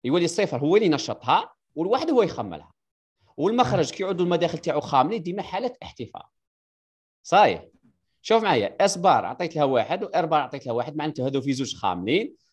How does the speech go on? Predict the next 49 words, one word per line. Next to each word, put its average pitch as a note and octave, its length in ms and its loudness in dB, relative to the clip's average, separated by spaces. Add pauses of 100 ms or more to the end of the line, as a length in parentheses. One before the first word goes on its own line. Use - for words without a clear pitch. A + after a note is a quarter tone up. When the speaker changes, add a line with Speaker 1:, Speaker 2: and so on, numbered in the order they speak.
(100)
Speaker 1:
المخرج F3 460 0
يولي E3 360 -2
معزول، B2+ 440 -2
يولي D3 240 -2
يحتفظ G3 420 -6
بالحالة E3 340 -4
السابقة. G2+ 380 -6 (280)
الحالة B3+ 240 2
السابقة - 360 2
كي F3+ 200 -2
ان D#3+ 40 0
واش F3 160 -6
تساوي G2 420 -4
هنا؟ F#2+ 180 -14 (880)
تساوي D3 380 4
صفر. A2+ 200 -6
Speaker 2:
صفر. D#3+ 400 0 (260)
Speaker 1:
اذا F#3 180 4
كي G#3+ 160 -6
ان G3 200 0
الجديده E3 380 0
واش F3+ 160 -6
هي؟ F#3+ 160 -2
ح-، - 180 -8
ذاكره، C3 480 0
تبع D#3+ 360 -2
صفر. A2+ 360 -10
اذا D#3+ 160 -2
كي D#3+ 240 -8
ان D3+ 80 -2
جديده، B2+ 500 -4 (280)
هاي D#3 120 8
ورا، A#2 200 4
هاني E3 120 2
عطيت D3 220 -2
لك - 80 -8
الجدول. F#2+ 240 -6
شفت - 180 -6
الجدول G3 320 4
هذا؟ G#3 400 6 (720)
Speaker 2:
ها. C#3+ 220 4
Speaker 1:
هذا D#3 100 4
الجدول E3+ 200 2
اللي A#3+ 120 6
درنا D#3 220 2
الحصه - 240 -8
اللي G#2+ 100 -6
فاتت. - 360 -8
ها، B2+ 260 4